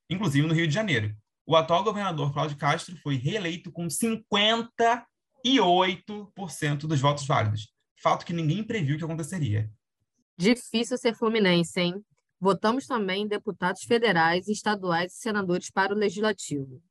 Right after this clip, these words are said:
Speaker 2: Aqui vimos que o bolsonarismo está muito forte ainda em dois mil e vinte e dois,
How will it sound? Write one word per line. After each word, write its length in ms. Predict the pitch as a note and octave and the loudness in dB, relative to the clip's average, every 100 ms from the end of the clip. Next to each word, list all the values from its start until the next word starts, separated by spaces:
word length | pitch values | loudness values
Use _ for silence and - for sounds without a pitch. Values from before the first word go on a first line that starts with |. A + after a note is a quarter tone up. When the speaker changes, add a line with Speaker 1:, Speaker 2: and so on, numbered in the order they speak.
| - | -2
Speaker 2:
Aqui 320 | F#3 - B3+ | 0 2 0
vimos 300 | F3+ G#3 B3 | 2 0 0
que 80 | A#3+ | 0
o 40 | |
bolsonarismo 640 | G3 G#3 A3 G3 F#3 G#3 A3 | 0 0 2 2 2 0 -2
está 260 | - A3 | 0 0
muito 440 | G3+ G#3 B3+ D4 - | 2 2 2 0 -6
forte 360 | G3+ G3+ - | -6 -4 -4
ainda 200 | F#3+ F3+ | -4 -4
em 100 | G3+ | -2
dois 180 | G3+ G3 | -2 -2
mil 140 | G3 G#3 | -2 -2
e 20 | |
vinte 220 | A3+ - | -2 -4
e 40 | |
dois, 380 | G3+ D3 - - | -6 -8 -8 -18